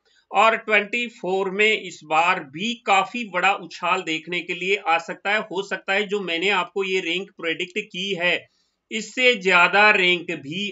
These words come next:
आए, ऐसा भी हो सकता है। ये हमने फ़ाइव हंड्रेड तक की रैंक देखी है।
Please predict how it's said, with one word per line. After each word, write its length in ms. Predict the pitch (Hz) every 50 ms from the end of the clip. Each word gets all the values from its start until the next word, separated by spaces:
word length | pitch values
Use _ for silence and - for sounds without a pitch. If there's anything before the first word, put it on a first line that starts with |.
| - -
आए, 280 | 143 135 135 143 151 170 185 - -
ऐसा 320 | 151 139 135 127 - 143 139 135
भी 180 | 131 151 180 185
हो 260 | _ - 139 156 160
सकता 420 | 156 - 147 135 _ - - 117 113 107
है। 160 | - 143 127 - - _ _ _ _ _ _ _ _ _ _ _ _ _ _ _ _ _ _ _ _ _ _ -
ये 180 | 156 190 240 269
हमने 280 | 214 - 247 254 262 262
फ़ाइव 280 | 254 - 196 208 233 220
हंड्रेड 440 | 180 190 202 196 208 220 220 208 -
तक 160 | 196 180 - -
की 100 | 202 202
रैंक 240 | 185 175 180 180 180
देखी 300 | 160 151 131 117 156 165
है। 140 | 180 214